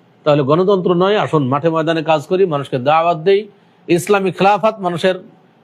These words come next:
মগজে ঢোকাই, তাহলেই ইনশাআল্লাহ ইসলামী খেলাফত কায়েম হবে। আজকে যদি ইসলামের খেলাফতে আমাদের উদ্দেশ্য থাকতো, তাহলে তো ইসলামী খেলাফতের মা-, কথা মানুষ জানতো। সাধারণ মানুষ কেউ জানে না ইসলামী খেলাফতের কথা।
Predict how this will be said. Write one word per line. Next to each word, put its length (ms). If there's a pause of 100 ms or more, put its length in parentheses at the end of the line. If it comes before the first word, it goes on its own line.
(100)
মগজে 520
ঢোকাই, 380 (920)
তাহলেই 460 (120)
ইনশাআল্লাহ 520
ইসলামী 320
খেলাফত 360
কায়েম 220
হবে। 260 (580)
আজকে 240 (1400)
যদি 220
ইসলামের 380
খেলাফতে 420
আমাদের 260
উদ্দেশ্য 400
থাকতো, 400
তাহলে 280
তো 280 (760)
ইসলামী 480 (640)
খেলাফতের 460
মা-, 280
কথা 200
মানুষ 220
জানতো। 460
সাধারণ 380
মানুষ 300
কেউ 220
জানে 180
না 120
ইসলামী 280
খেলাফতের 340
কথা। 280